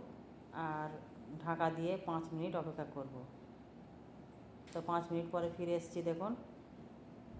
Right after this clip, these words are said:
ডালটা, পুঁই ডাঁটা, মানে আলু সবই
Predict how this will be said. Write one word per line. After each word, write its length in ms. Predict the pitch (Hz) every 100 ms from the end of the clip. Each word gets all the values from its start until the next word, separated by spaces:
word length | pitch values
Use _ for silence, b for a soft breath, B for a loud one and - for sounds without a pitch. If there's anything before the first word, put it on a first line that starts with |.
| - - - - - - - - - - - - - - - - - - - - - 160 156
ডালটা, 540 | 156 160 165 165 170 175 180 -
পুঁই 180 | 165 165 165
ডাঁটা, 360 | 160 160 165 170 175
মানে 140 | 160 160 156
আলু 220 | 156 160 180 180
সবই 240 | 165 165